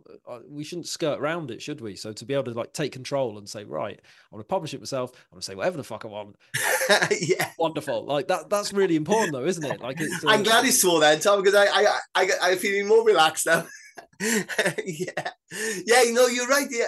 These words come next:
Speaker 2: you're a hundred percent right, because it is, it's hard work, you know.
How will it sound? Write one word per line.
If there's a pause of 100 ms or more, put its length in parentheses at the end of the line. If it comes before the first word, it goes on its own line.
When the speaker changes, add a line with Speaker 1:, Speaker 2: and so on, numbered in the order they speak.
(120)
Speaker 2:
you're
a
hundred
percent
right,
because
it
is,
it's
hard
work,
you
know.